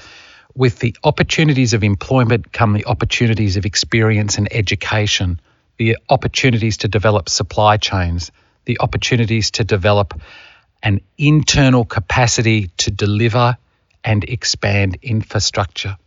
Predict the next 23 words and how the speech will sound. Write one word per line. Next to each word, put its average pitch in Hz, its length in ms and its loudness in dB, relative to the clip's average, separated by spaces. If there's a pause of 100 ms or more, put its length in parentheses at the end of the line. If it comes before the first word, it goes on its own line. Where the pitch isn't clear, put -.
(580)
And 95 240 2
that 131 280 0 (340)
is 107 160 -4
part 101 460 -4
of 98 140 -6
the 95 80 -2
legacy 101 760 -2 (360)
we 92 60 -8
should 98 260 -6
be 92 240 -8
trying 127 580 2
to 117 140 -2
deliver 90 480 0 (360)
to - 240 -10
other 98 200 -2
countries 101 680 -6 (280)
around 90 380 -2
the 90 80 -6
world. 85 360 -4 (4000)
So, 117 340 0 (1200)
it's - 120 -16
not 135 160 4
easy. 120 360 0